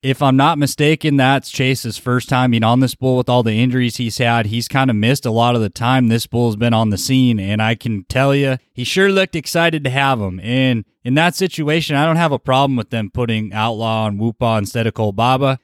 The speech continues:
Chase wanted him, and when a guy tells you he wants a bull, you're gonna have to give him the benefit of the doubt because he ain't gonna tell you he wants one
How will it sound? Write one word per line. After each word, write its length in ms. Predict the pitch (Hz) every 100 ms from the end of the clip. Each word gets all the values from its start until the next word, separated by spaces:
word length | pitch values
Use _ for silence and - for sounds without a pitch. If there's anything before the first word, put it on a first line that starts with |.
| _
Chase 340 | - 143 151 -
wanted 400 | 139 160 165 165
him, 300 | 165 165 127
and 160 | 123
when 120 | 123 123
a 40 |
guy 220 | 131 143
tells 340 | 143 147 143 135
you 60 |
he 60 | 127
wants 280 | 123 131 127
a 60 |
bull, 240 | 117 127 123
you're 160 | 113
gonna 220 | 110 120
have 220 | 120 120 110
to 60 |
give 220 | 98 113
him 80 | 120
the 80 | 107
benefit 400 | 104 117 107 113
of 60 | 107
the 80 |
doubt 320 | 95 104 95 92
because 260 | 92 107
he 140 | 104 113
ain't 160 | 117
gonna 120 | 110
tell 240 | 95 120 117
you 160 | 113
he 140 | 107 101
wants 400 | 101 127 139 -
one 320 | 143 147